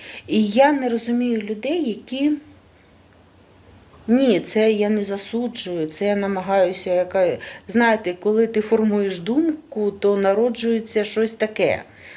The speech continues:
Ось і я так. М, я, я б себе не хотіла навіть фоткати, як люди, м,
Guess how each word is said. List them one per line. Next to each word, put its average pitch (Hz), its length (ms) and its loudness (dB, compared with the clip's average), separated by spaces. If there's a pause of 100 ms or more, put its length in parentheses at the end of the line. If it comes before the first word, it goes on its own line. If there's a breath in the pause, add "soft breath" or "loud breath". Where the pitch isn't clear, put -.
(160 loud breath)
Ось 196 220 -4
і 214 60 0
я 151 360 -2
так. - 140 -10 (2250 loud breath)
М, 175 600 -2 (240)
я, 240 480 4 (140)
я 202 260 0
б 285 100 -8
себе 220 320 -2
не 226 140 0
хотіла 226 560 0
навіть 196 340 -4
фоткати, 208 760 -4
як 180 500 0
люди, 185 300 -6
м, 165 540 -2